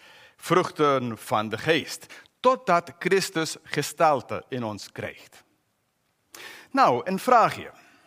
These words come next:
Denken jullie dat christenen zijn meer geduldig dan ongelovigen?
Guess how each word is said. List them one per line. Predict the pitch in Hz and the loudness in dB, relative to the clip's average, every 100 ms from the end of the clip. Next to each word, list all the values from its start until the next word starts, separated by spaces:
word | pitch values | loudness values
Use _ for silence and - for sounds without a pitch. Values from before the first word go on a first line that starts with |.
| _ _ _ _ - - - | _ _ _ _ -20 -20 -14
Denken | 185 285 285 247 | -4 -2 -2 -4
jullie | 214 151 170 - | -2 0 -2 -2
dat | 156 156 - - - | -2 -2 -4 -20 -10
christenen | - 226 - - 123 123 185 - | -4 -2 -4 -6 -6 -6 -8 -10
zijn | 139 156 151 | -4 -2 -2
meer | 160 165 - | -2 -4 -4
geduldig | - 151 127 202 180 107 98 - - - _ _ | -10 -12 -6 -4 -4 -6 -14 -14 -20 -20 _ _
dan | 135 139 - | -6 -6 -6
ongelovigen? | 143 135 147 151 117 92 - | -8 -8 -4 -4 -4 -10 -16